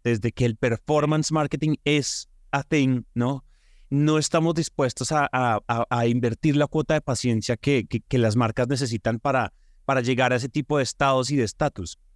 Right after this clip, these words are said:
Y entonces estamos un poco, y entonces quiero ya, ¿no? Entonces quiero ya. Entonces, o sea, con un millón de dólares en Meta Ads, yo ya debería, ya,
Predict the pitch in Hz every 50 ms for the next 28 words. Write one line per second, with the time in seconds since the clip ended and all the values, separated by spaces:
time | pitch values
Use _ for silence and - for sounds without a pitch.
0 | _ _ _ _ - - _ - 147 143 139 127 - 131 117 160 160 - - 143
1 | 131 131 127 147 135 - 147 - 156 151 151 135 - - _ - - - - 139
2 | 135 - 143 - - 165 170 170 170 185 175 143 - - - 131 156 170 156 -
3 | 139 113 - 151 160 170 160 147 135 - - 123 131 139 139 - 104 131 120 120
4 | 110 - 135 131 135 143 151 151 165 165 147 156 175 170 165 170 170 175 156 147
5 | 151 127 127 135 135 127 - 143 139 135 131 - 147 151 156 147 - - - _
6 | _ _ _ _ - 127 147 147 143 151 156 156 156 143 120 117 117 120 123 127
7 | 123 123 143 127 107